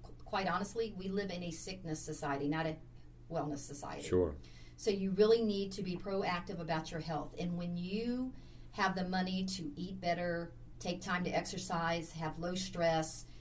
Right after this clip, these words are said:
Speaker 1: you know, all the things that go along with having a better opportunity of being healthy.
Speaker 2: Right.
Speaker 1: Um, that's real important to my husband and I, because if we're healthy, then that means that we can be doing more positive things for our
Speaker 2: Sure.
Speaker 1: family, each other, and other people.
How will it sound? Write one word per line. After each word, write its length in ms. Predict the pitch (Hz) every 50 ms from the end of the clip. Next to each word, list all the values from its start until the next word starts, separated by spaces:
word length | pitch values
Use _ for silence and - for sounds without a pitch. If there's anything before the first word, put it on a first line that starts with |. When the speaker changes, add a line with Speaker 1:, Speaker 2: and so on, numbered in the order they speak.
| - -
Speaker 1:
you 80 | - 175
know, 100 | - -
all 220 | - 170 185 208
the 100 | 208 202
things 340 | 190 - 208 196 196 185 -
that 100 | - -
go 120 | 175 180 175
along 400 | 170 170 165 170 170 175 175 175
with 200 | 165 160 - - - - 156
having 360 | 147 180 175 175 170 165 165
a 60 | 156
better 260 | 156 170 175 165 170 160 -
opportunity 580 | 165 165 160 170 160 - 190 180 175 165 160
of 80 | 160 160
being 180 | 165 165 165 160
healthy. 540 | 151 185 180 165 - - 151 139 139 147 -
Speaker 2:
Right. 240 | - 80 76 - - - - -
Speaker 1:
Um, 220 | 165 165 160 - - 190
that's 240 | 180 185 190 190 208
real 200 | 196 196 196 196
important 460 | 190 190 185 190 185 190 190 185 -
to 100 | - 180
my 140 | 165 160 156
husband 380 | 156 175 180 170 - - 165 160
and 100 | 160 156
I, 200 | 143 143 151 151
because 480 | 160 160 - 175 170 160 160 - - - - - - - - - - - -
if 160 | - 185 190 190
we're 180 | 185 190 208 220
healthy, 380 | 214 214 190 196 190 208 202
then 260 | 170 170 165 165 165 170
that 160 | 180 180 -
means 160 | 180 185 185 185
that 100 | - -
we 120 | 170 190
can 200 | 190 190 180 170
be 120 | 160 160 160
doing 300 | 160 165 165 160 165 170
more 140 | 165 160
positive 440 | 156 - 165 156 160 160 165 160 151
things 320 | - 165 160 160 160 - -
for 120 | - 151
our 80 | 151 -
Speaker 2:
Sure. 160 | - 160 - -
Speaker 1:
family, 340 | 170 165 170 170 165 - -
each 200 | 175 175 - -
other, 240 | 180 165 160 165 156
and 200 | - 165 160 160 156
other 220 | - 170 160 160
people. 420 | 160 - 175 160 - - - -